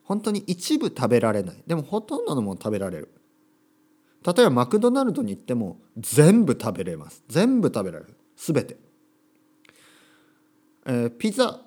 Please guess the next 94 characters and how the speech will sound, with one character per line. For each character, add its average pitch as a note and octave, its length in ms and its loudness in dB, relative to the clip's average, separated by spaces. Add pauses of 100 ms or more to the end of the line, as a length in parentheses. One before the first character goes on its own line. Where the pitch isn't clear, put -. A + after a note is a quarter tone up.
(120)
ピ B3+ 140 -4
ザ、 A#3 220 4 (240)
ピ G#3+ 160 -6
ザ F#3+ 360 2
を G2 280 -2
食 D#3 160 2
べ A2+ 60 2
に G#2 120 -2
行 - 40 -10
っ - 20 -20
て A#2+ 120 -4
も、 G2+ 300 -8 (120)
も G3+ 160 -4
う - 20 -10
ほ - 200 -4
ぼ B3+ 180 0
全 D#3 260 4
部、 F2 120 -6
全 A#3+ 200 2
部 F3 60 2
で G2+ 60 -2
す - 80 -12
ね。 E2+ 120 -10
全 F#3 200 -2
部。 G#2 120 -4
ピ - 160 -6
ザ A#3 140 0
は G#2 140 -2
全 C3 200 0
部 G2 80 -4
大 F2 180 -6
丈 D2 100 -12
夫 - 20 -16
で - 120 -20
す。 - 120 -20
ピ F3+ 120 -6
ザ F#3 120 -2
の C#3 120 -4
ト A2 100 -4
ッ F#2+ 40 -6
ピ A2 200 -8
ン G#2 80 -6
グ G2 60 -8
は F#2+ 60 -8
す - 140 -12
べ C3+ 100 0
て E2 120 -12
大 D#2+ 160 -14
丈 - 140 -18 (320)
夫。 - 40 -10
ね。 - 80 -8
ピ E3 160 -10
ザ E3 140 -2
に、 A2 240 -6 (640)
ピ D4 100 -10
ザ C#4 140 0
に D3 100 0
入 G#2+ 80 0
れ B2+ 120 2
な C3+ 140 0
い C3 80 2
よ C3+ 120 0
う - 20 -2
な F2 100 -6
も F2 140 -8
の F2 100 -10
で - 80 -14
す - 80 -20
か - 140 -20
ら。 - 60 -20 (260)
ね。 F#3 160 -12
子 G#2+ 100 -8
供 F#2 160 -6
の E2+ 120 -10
ア E2+ 40 -10
レ E2 100 -10
ル D#2 120 -12
ギ - 80 -20
ー - 40 -20
は。 - 60 -20 (400)
う - 40 -16
ん。 E2+ 200 -16 (300)
僕 G#2 200 -6
の G#2 120 -6
子 G#2+ 120 -4
供 F#2+ 200 -6
の F#2+ 80 -12
ね、 E3 180 -10
ア - 100 -8
レ F2+ 100 -8
ル D#2 80 -12
ギ F2 80 -18
ー - 80 -20
は。 - 60 -20